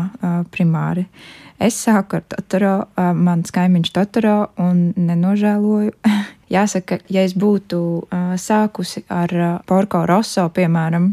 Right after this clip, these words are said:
vai, uh, šo te Lupi, nu, Cagliostro pili,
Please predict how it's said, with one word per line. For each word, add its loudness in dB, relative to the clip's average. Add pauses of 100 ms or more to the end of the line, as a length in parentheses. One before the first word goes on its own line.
vai, -2
uh, -6
šo -6
te -4 (100)
Lupi, 0
nu, 2
Cagliostro 2
pili, 0